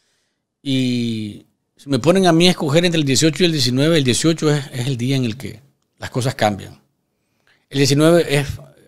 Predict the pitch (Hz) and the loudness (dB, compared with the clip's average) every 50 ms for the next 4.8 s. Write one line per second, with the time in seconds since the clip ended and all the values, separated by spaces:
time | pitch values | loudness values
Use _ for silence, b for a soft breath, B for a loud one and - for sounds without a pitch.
0 | _ _ _ _ _ 160 165 180 180 - - - - 190 196 175 135 - 113 95 | _ _ _ _ _ -2 0 2 2 2 2 0 -2 -2 -2 -4 -6 -4 -6 -2
1 | 104 127 147 143 - 123 101 92 90 - _ _ _ _ _ _ _ _ _ _ | 0 0 0 0 -2 -10 -10 -10 -12 -16 _ _ _ _ _ _ _ _ _ _
2 | _ _ _ _ - 101 98 92 95 104 101 98 90 - 98 - - 139 147 143 | _ _ _ _ -12 -10 -10 -8 -8 -8 -10 -10 -12 -14 -16 -6 -4 -4 -4 -4
3 | 139 - 104 92 92 92 90 - 123 139 135 120 110 110 123 131 127 110 107 101 | -6 -10 -12 -10 -12 -12 -6 0 0 0 2 0 0 0 0 0 -2 -2 -4 -8
4 | 113 120 120 127 120 110 101 98 101 - 151 165 160 135 98 - | -6 -4 -4 -4 -4 -4 -6 -8 -4 0 0 0 2 0 -2 -6